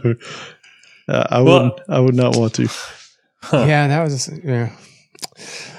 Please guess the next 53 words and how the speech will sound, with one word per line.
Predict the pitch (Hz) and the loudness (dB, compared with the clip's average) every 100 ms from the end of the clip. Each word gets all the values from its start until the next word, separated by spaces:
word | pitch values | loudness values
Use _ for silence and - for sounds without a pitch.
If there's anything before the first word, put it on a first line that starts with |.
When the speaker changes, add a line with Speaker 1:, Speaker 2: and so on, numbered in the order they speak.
| - | 0
Speaker 3:
All | 180 | 4
right. | 202 143 139 - | 4 4 0 -2
So | 202 202 202 190 185 - | 4 6 6 4 0 -8
<clears throat> | 147 127 127 196 - _ _ _ _ _ _ - | -8 -6 -12 -20 -20 _ _ _ _ _ _ 0
Speaker 2:
That's | 151 | 6
Speaker 3:
with | 185 | 6
Speaker 2:
kinda | |
Speaker 3:
it | 233 | 8
Speaker 2:
sad. | 190 220 | 6 6
Like, | 180 131 131 - | 4 4 0 2
I, | |
I, | 135 147 - - | 4 6 4 4
like, | 160 | 4
I | 151 | 6
always | 185 202 185 | 6 6 4
felt | 175 | 4
like | 147 | 6
looking | 127 139 139 | 6 4 2
at | 123 | 4
job | 123 120 | 4 4
postings, | 120 117 117 120 | 2 2 2 4
it | |
always | 131 135 - | 4 4 2
seems | 131 | 2
like | 120 107 | 2 2
they're, | 123 117 | 4 4
like, | 110 - - - _ - | 4 -2 -20 -20 _ -4
the | 139 | 2
new | 147 165 | 4 4
projects, | - 143 127 113 - | 2 2 2 0 -2
but | - 131 | 0 2
maybe | 135 151 | 4 4
that's | 147 139 | 4 2
kind | - 135 | 0 2
of | 123 | 2
like | 120 | 2
a, | 117 110 107 - _ _ - | 4 2 0 -6 _ _ -2
you | 135 | 2
know, | |
you | 127 123 | 4 2
tend | - - 147 | 0 0 2
to | 127 | 2
see | - 151 | 0 2
more | 127 117 | 2 4
job | 120 117 | 4 4
postings | 120 123 - 117 | 2 0 0 -2
for, | - 117 | 0 2
like, | 113 104 | 2 2
newer, | 120 120 117 113 113 101 | 2 4 4 4 2 0
hotter | - 110 110 110 | 0 2 4 2
projects | - 135 123 - | 2 0 0 -4
because | 117 117 107 | -2 -2 0
those | 113 | 0